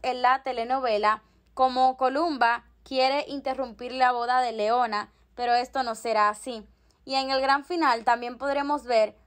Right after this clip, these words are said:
cómo Leona sale del altar corriendo junto a Ana Julia y junto a su hijo Benjamín. ¿Será que la dejaron plantada?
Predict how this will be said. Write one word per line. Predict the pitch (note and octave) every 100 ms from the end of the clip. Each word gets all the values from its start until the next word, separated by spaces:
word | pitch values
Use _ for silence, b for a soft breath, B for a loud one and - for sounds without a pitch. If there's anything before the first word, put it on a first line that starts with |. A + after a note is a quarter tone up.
| _
cómo | - B3 B3
Leona | B3 B3 D4+ C#4 A#3+
sale | - A#3 A#3+
del | C4 C4+
altar | B3 A#3+ A#3 A#3
corriendo | B3+ B3+ B3 A3 G#3+ G#3 - _ _
junto | - C4+ B3+ C4 B3+
a | B3 A#3+
Ana | A#3 A#3
Julia | B3+ D4+ B3 A3 G#3+ - _ _
y | D4 D4+
junto | C#4 C4 A#3+ C4 C4
a | B3+ B3+
su | - B3
hijo | A#3+ B3 A3+
Benjamín. | G#3+ G#3 G3+ A3 G#3 - _ _ _
¿Será | - - C4+ C4 C#4 D4+
que | E4
la | D4+ B3+
dejaron | A3 G#3+ A3+ A#3
plantada? | A3+ G#3+ G3+ G#3 G#3 A3+ B3+